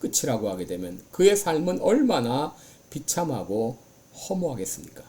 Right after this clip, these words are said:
여러분, 이 땅에 죄 없이 억울하게 고통당하는 사람이 얼마나 많은가요? 불공평한 일로 인하여서 얼마나 이 고통을 당하는가요? 그러-, 그리하여 진실하고 바르고 믿음으로 살려고 하는 사람들이 얼마나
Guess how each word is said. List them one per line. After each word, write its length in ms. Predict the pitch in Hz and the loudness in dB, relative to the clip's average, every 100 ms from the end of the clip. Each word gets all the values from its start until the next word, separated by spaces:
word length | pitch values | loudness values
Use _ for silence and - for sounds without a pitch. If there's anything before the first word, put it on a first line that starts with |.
| - _ - - - _ - _ _ - - | -20 _ -20 -20 -20 _ -20 _ _ -4 8
여러분, 220 | 156 156 | 10 10
이 160 | 139 - | 8 6
땅에 340 | 143 147 135 | 4 6 4
죄 180 | 127 131 | 6 6
없이 340 | 127 - 135 | 6 4 0
억울하게 580 | 120 - 135 139 131 131 | 0 0 2 4 4 2
고통당하는 680 | - 123 131 127 120 117 113 | 0 -4 2 4 4 2 0
사람이 380 | 117 113 113 110 | 0 2 2 2
얼마나 440 | 123 147 143 139 | 2 2 2 2
많은가요? 460 | 131 123 120 120 - - - - - - | 0 0 -2 -4 -8 -16 -20 -20 -20 -2
불공평한 760 | 143 147 156 151 160 156 160 | 4 12 12 12 6 6 6
일로 340 | 151 151 156 143 | 8 8 8 6
인하여서 720 | 151 143 135 - 143 127 - - - | 4 4 2 2 2 2 -4 -6 6
얼마나 560 | 147 170 175 175 170 - - 151 | 8 10 8 8 6 2 -14 -2
이 280 | 170 180 | 0 0
고통을 420 | - 165 170 165 160 | 2 2 8 8 8
당하는가요? 600 | 143 151 156 147 - - | 4 2 0 0 -2 -2
그러-, 340 | - 196 202 | 8 10 8
그리하여 680 | - 175 185 180 180 185 180 - - | 6 6 8 10 8 6 2 -4 -4
진실하고 800 | - 156 156 175 170 170 170 175 | 2 4 4 6 6 6 6 4
바르고 460 | - 139 170 170 170 | 2 -2 0 0 0
믿음으로 640 | 139 190 247 226 226 233 | 0 4 6 8 10 10
살려고 420 | 226 202 196 180 | 6 -2 2 2
하는 180 | 170 165 | 2 0
사람들이 720 | 160 147 135 123 131 143 170 - - | -4 -2 0 2 4 6 4 0 -10
얼마나 640 | 101 127 127 117 127 151 | 2 4 4 4 2 2